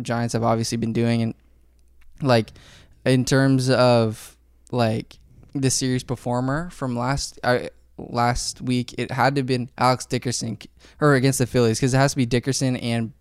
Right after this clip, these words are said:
Brandon Belt, because they were kind of slow, and now they're starting to get cooking, and we need that because Brandon Belt puts balls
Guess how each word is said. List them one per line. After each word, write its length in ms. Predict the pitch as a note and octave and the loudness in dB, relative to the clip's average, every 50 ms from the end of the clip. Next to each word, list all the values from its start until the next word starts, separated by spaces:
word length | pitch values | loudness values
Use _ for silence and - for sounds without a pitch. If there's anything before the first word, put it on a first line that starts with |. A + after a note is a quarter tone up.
| _ _ _ _ - | _ _ _ _ -12
Brandon 420 | - A#2 A#2 A#2 A2+ G#2+ - - - - - | -8 -8 -6 -6 -6 -8 -10 -12 -14 -8 -4
Belt, 400 | - F2 D2 - - - - - - - - - - | -4 -4 -4 -4 -8 -12 -16 -20 -20 -20 -20 -20 -14
because 300 | - - - C#3 B2 A#2 | -8 -2 0 0 0 0
they 120 | A#2 B2+ C3 | 0 0 0
were 100 | C3 B2+ | -2 -2
kind 220 | - E3 D#3 D3 | -2 -2 -2 -2
of 80 | C3 - | -2 -4
slow, 540 | - - - C3+ A#2+ A#2 A#2 A#2+ B2 B2+ B2+ | -4 -6 -4 -4 -2 0 2 4 4 4 2
and 100 | A#2+ A#2 | 2 0
now 100 | A#2 A2+ | 0 0
they're 100 | A2+ A2 | 0 -2
starting 300 | - - B2 A#2 A#2+ A2+ | -2 -2 -2 -2 -2 -2
to 20 | |
get 200 | - - - - | -4 -6 -6 -6
cooking, 420 | - - D#3 C3+ - C#3+ C3 C3 - _ _ - - - - _ - | -4 -4 -4 -2 -2 -4 -4 -4 -8 _ _ -20 -20 -20 -20 _ -8
and 560 | - A#2+ A#2 A#2 A2+ A2+ A2+ A2 G#2+ A2 A2+ | -6 -2 -2 -2 -2 -2 -2 -2 -4 -2 0
we 120 | A#2 B2+ B2+ | 0 2 2
need 240 | B2 B2 B2 A#2 A2+ | 4 2 2 2 2
that 240 | A#2+ A2+ A2+ - B2 | 2 2 2 0 -2
because 240 | B2 A2+ B2 A2+ A2 | -2 -4 -4 -4 -2
Brandon 280 | A#2+ A#2+ B2 B2 A#2 | -2 -2 -2 -2 -2
Belt 240 | A2 A2+ A#2 - - | -2 -2 -4 -4 -4
puts 180 | - B2 G#2 - | -6 -6 -6 -6
balls 320 | - A#2 A#2 A2+ A2 | -4 -4 -4 -2 -4